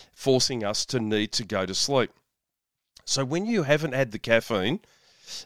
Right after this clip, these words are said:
when you've, sorry, slept and the adenosine has flushed out of the brain, when you wake up and you fully hydrate and then you have your caffeine, you then block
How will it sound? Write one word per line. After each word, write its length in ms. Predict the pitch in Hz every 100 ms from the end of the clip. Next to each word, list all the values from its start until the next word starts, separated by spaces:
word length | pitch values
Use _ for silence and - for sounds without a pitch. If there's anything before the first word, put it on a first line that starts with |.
| _ -
when 200 | 151 185
you've, 200 | 175 -
sorry, 300 | 143 117 127
slept 560 | - 135 127 110 - -
and 160 | 131 117
the 200 | 110 107
adenosine 840 | 95 123 147 151 113 90 92 180 _ _ -
has 240 | 147 127
flushed 440 | - 131 131 - 131
out 160 | 120
of 120 | 104
the 80 | 90
brain, 540 | - 120 131 104 104 -
when 160 | 147 175
you 160 | 202
wake 380 | 151 147 135 127
up 260 | 120 123 -
and 120 | 120
you 120 | 104 104
fully 320 | - 147 131
hydrate 640 | 101 117 131 110 95 104
and 160 | 123 113
then 160 | 131 143
you 140 | 131
have 200 | 113 104
your 200 | 107 98
caffeine, 560 | - 123 123 104 90 123 - - -
you 200 | - 151
then 300 | 139 170 202
block 520 | 147 135 127 113 -